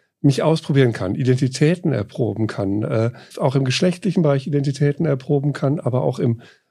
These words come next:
biografischen Bereich, wo will ich hin, welche Berufsperspektive nehme ich an, was mache ich mit meinem Leben, was sind meine Werte, welche Werte nehme ich an, die von den Eltern oder eben auch andere,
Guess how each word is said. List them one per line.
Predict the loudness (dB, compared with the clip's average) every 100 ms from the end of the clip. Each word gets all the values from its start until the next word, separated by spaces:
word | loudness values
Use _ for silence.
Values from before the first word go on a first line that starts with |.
| -2
biografischen | 2 2 2 0 0 0 2 2
Bereich, | 0 -2 0
wo | 0 2
will | 0
ich | 0 2
hin, | 2 2 0 -6 -20
welche | -8 -4 0 0 0 0
Berufsperspektive | -2 0 0 -2 -2 0 0 -2 -6 -4 -2 0 2 2 2
nehme | 2 2 0
ich | -2
an, | -4 -4 -4 -4
was | -2 0 0
mache | 0
ich | 0
mit | -2 0
meinem | 2 2 2
Leben, | 0 0 0 0
was | -2 -2
sind | 0
meine | 2 2 2
Werte, | 2 0 -2 -4 -6
welche | -2 2 2 2 0 2
Werte | 4 2 2
nehme | 2 4 2
ich | 0
an, | 2 2 2
die | 0
von | 0 0
den | 2
Eltern | 0 2 2 2 0
oder | 0 0
eben | 0 0 0
auch | -2 -2
andere, | 0 2 2 2 0